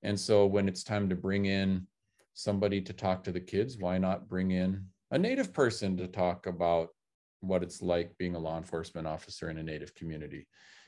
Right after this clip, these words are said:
you know, or, you know, they have s-, social work programs. They have all kinds of businesses, you know. If you're in the Red Lake area, having somebody come from Red Lake Fisheries and say, "Here's what our business is and what we do."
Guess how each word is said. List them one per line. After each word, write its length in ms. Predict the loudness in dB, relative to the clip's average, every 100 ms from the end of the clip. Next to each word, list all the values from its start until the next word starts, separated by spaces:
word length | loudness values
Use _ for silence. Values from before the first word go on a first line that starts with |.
| _
you 140 | 0
know, 340 | 4 6 4 4
or, 480 | 6 6 8 4 0 _ _ _ _
you 100 | -6
know, 220 | -2 0 0
they 160 | 2
have 160 | 2 0
s-, 140 | -6 _ -10 -6
social 340 | -4 -2 0
work 260 | 0 0 0
programs. 680 | -2 -2 -6 -6 -10 -12 -6
They 340 | -4 -4 -6 -10 -20 _ _
have 160 | 0
all 100 | 0
kinds 240 | 0 0 -2
of 120 | 0
businesses, 800 | 0 0 -2 -4 -6 -6 -10 -12
you 80 | -8
know. 300 | -4 -4 -6 -10 _ _
If 220 | -8 -2
you're 200 | 2 4
in 120 | 4
the 80 | 2
Red 200 | 2 4
Lake 220 | 2 2
area, 400 | 0 0 0 0
having 320 | 0 -2 -2
somebody 400 | -2 -2 0 0
come 260 | -2 -2 -4
from 200 | -2 0
Red 180 | 0 0
Lake 180 | -2 -2
Fisheries 520 | -6 -4 -4 -4 -4
and 100 | -6
say, 200 | -2 -2
"Here's 280 | 0 -2 -2
what 120 | -2
our 80 | -2
business 420 | -2 -4 -4 -2
is 160 | -4
and 100 | -2
what 160 | -2 -2
we 120 | -4
do." 260 | -2 -2